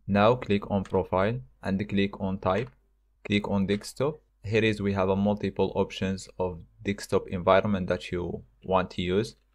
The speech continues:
So you can use any one of them,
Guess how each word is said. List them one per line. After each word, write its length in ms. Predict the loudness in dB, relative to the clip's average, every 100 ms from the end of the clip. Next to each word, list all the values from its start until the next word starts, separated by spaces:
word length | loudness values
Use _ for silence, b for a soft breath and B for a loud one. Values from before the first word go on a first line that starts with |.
| _ _ _
So 460 | -6 2 4 2 -2 -8
you 160 | -4
can 160 | 0 4
use 300 | 4 2 0
any 160 | 0 2
one 200 | 2 2
of 180 | 0 -2
them, 280 | -4 -4